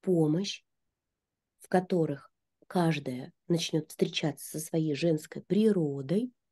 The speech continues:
и откажется быть во лжи, в манипуляциях, в патологических отношениях, откажется быть некрасивой, нестройной, глупой, необразованной, скандальной,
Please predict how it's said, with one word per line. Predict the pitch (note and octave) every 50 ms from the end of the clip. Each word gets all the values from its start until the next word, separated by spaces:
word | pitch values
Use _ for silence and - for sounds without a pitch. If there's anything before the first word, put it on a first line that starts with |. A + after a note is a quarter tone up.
| _ _ _ _ _ - - - _ _ _
и | - G#3+ A#3
откажется | B3+ D4 D4+ - - - A#3 G#3+ G3+ F3+ E3+ D#3 D#3 D3+ - - - D3 C3+
быть | C3+ C#3 D#3 C#3+ C3 - - - - _ _ _ _ _ _ _ _ _
во | - D#3+ A3+ C4
лжи, | C#4+ B3+ G3+ E3+ E3 E3 F3 F#3+ F#3+ - _ _ _ _ _ _ _ _ _ _ _ _ -
в | F3+ E3 F3
манипуляциях, | G3+ G#3+ A#3+ C4 C4+ B3+ - - D#3 C#3+ C#3+ C#3+ D3+ D3+ _ - - - - E3 F#3 F#3 _ _ _ _ _ _ _ _ -
в | - -
патологических | G#3+ A3 A3 A3+ A3+ A3+ A3+ A3+ B3+ C4+ - - F3+ F#3 - - C#3 - - -
отношениях, | G3 G3+ G3 - E3+ D3 - - - D3 C#3 B2 B2+ C#3+ - A3+ - - _ _ _ _ _ _
откажется | - G3 G3 - A3 G#3 G3+ G#3 G3+ - - G3+
быть | F3 E3 - - -
некрасивой, | F3+ G3 A3 A3+ - G#3 G3 G3 - - F#3 F#3 F3 F3 F3 F3+ F#3 - _ - _ _ _ _
нестройной, | F#3+ G3 G#3 G#3+ G#3 G3+ - - - F3+ F3 E3+ E3+ E3 E3 E3 E3 E3+ - _ _ _
глупой, | - F3 D#3+ F3+ F#3+ F#3 F3+ F3+ - F3 E3+ E3 E3 - _ - _ _ _
необразованной, | F#3+ G3 G3 F#3+ F#3 F3+ E3+ D#3+ D#3 E3+ E3+ D#3 D3+ E3 D#3+ D3+ D3+ D3+ D3+ D#3 D#3 D#3+ _ _ -
скандальной, | - - - - F#3 F3 E3+ E3 D#3+ F3+ F3+ G3 G#3 G#3 G#3 G#3 G#3+